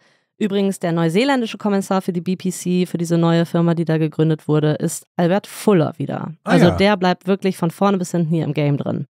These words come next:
Speaker 1: Die B P C verkauft dann Dünger an europäische Länder, aber eben auch an die eigenen, also an Australien, Neuseeland und U K. Und in Australien ist es sehr, sehr wichtig, weil da sind die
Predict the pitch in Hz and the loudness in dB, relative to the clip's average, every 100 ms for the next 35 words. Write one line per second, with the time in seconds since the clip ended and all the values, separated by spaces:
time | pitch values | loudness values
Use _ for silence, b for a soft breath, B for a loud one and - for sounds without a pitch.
0 | - 196 196 - 220 262 - 247 262 220 | -4 0 2 2 0 0 0 0 0 0
1 | 202 208 208 - 175 175 190 254 269 269 | 0 -2 -4 -6 -2 -2 0 0 0 0
2 | 262 - 170 170 160 156 170 175 175 285 | -2 -4 -2 2 2 0 0 2 4 4
3 | - 208 202 202 196 190 185 - 185 214 | 2 0 0 2 2 2 0 0 0 2
4 | 202 180 180 139 170 156 151 - 170 220 | 2 0 -2 -2 -2 -2 -4 -2 2 4
5 | 233 220 175 165 165 160 156 - 175 175 | 4 2 2 2 2 2 0 0 2 4
6 | 180 175 180 160 160 160 180 165 156 151 | 4 2 0 2 2 4 4 2 2 0
7 | 151 147 - - 165 160 - 196 240 262 | 2 0 -6 -6 0 0 2 2 2 -2
8 | B B - 190 - 180 175 - - 190 | B B 0 0 2 0 0 -2 0 2
9 | 233 202 180 196 175 180 220 214 - 180 | 2 0 -2 0 0 0 -2 -8 -2 0
10 | 180 185 180 180 175 170 | 2 0 -2 -2 2 2